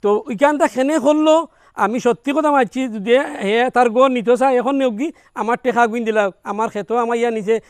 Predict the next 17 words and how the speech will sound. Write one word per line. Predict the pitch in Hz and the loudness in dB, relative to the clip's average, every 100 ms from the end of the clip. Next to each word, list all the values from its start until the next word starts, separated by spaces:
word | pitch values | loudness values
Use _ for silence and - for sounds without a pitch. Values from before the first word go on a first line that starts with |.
| _ | _
সাড়ে | - 214 240 | -2 2 2
নয় | 226 226 | 2 2
হাজার | 226 226 | 2 0
টাকা, | - 226 214 202 _ - | 0 -2 0 -2 _ -4
তার | 196 | -2
আইন | 226 220 | -2 -2
পাইতাম | 214 196 233 226 | -2 0 -2 -2
আঠারো | 214 233 233 | 0 2 2
হাজার | 220 214 | 0 -2
টাকা, | 214 208 | -4 -6
এই | 214 | -6
টাকাগুলো | 208 202 202 214 | -4 -6 -6 -4
আমার | 202 202 196 | -4 -4 -8
দিয়া | 175 180 214 285 - _ - | -6 -2 -2 -4 -10 _ -2
তার | 196 202 | 0 2
গড় | 190 208 214 | 0 -2 -2
এক | 214 | -4